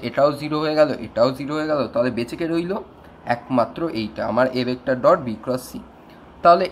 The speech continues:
এটা গেল আমার একটা জিরো শো করানোর পালা, মানে কি, third ব্র্যাকেটের মধ্যে এবিসি। একই পদ্ধতিতে আমায় কিন্তু বাকিগুলোকেও দেখাতে হবে, খালি একটা দেখালে হবে না। তার মানে কি, ওই third ব্র্যাকেটের মধ্যে বিসিএ বা বি vector dot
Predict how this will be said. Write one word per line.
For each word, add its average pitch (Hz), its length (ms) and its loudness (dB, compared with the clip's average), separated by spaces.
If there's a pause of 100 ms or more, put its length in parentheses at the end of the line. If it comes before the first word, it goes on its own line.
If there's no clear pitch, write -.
(160)
এটা 185 180 4 (100)
গেল 165 120 4 (120)
আমার 175 140 2 (200)
একটা 135 300 0 (360)
জিরো 127 220 -2 (140)
শো 120 100 -6 (120)
করানোর 117 400 2
পালা, 107 180 2 (100)
মানে 131 200 2
কি, 202 80 -4 (140)
third 135 220 4
ব্র্যাকেটের 147 380 0
মধ্যে 151 180 -4 (140)
এবিসি। 117 400 -4 (1500)
একই - 200 -4 (100)
পদ্ধতিতে 175 460 0 (120)
আমায় 160 260 4
কিন্তু 170 180 -6 (140)
বাকিগুলোকেও 151 600 2 (100)
দেখাতে 147 260 2
হবে, 156 200 -4
খালি 131 160 0 (120)
একটা - 260 -6
দেখালে 143 300 0
হবে 110 180 0
না। 104 40 -8 (100)
তার 123 180 4
মানে 156 220 0
কি, 196 80 -8 (540)
ওই 131 80 2 (120)
third 131 220 4
ব্র্যাকেটের 143 400 2
মধ্যে 139 180 -6 (120)
বিসিএ 131 400 -6 (120)
বা 120 100 8 (560)
বি 147 80 -2 (100)
vector 147 340 0
dot 123 160 4